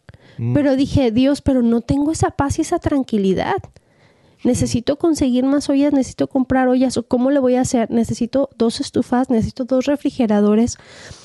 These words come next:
Speaker 2: O sea, todo se ve más complicado,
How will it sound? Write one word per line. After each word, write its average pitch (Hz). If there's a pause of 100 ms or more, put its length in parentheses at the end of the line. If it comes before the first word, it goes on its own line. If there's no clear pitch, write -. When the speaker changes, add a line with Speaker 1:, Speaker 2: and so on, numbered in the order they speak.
(160)
Speaker 2:
O 226
sea, 214 (160)
todo 254
se 254
ve 240
más 254
complicado, 233